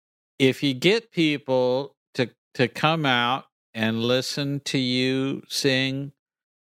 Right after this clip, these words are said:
um, sort of the, like, if you picture, if you've ever been on a cruise, the kind of band that they would get for that, that's the kind of music we're rocking here.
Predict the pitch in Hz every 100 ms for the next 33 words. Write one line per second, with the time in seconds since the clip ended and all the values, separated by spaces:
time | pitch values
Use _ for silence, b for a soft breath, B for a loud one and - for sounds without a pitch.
0 | _ - 113 110 107 107 - _ - 139
1 | 127 117 123 120 127 _ _ _ _ 127
2 | 123 120 127 - 165 - - 147 131 123
3 | 123 120 135 147 147 127 135 131 123 107
4 | - - 139 139 147 151 147 - - 135
5 | 110 - 151 117 95 120 127 139 139 131
6 | 147 143 143 131 139 - 131 131 135 -
7 | 151 - - 151 113 113 123 175 175 175
8 | 170 170 180 170 180 175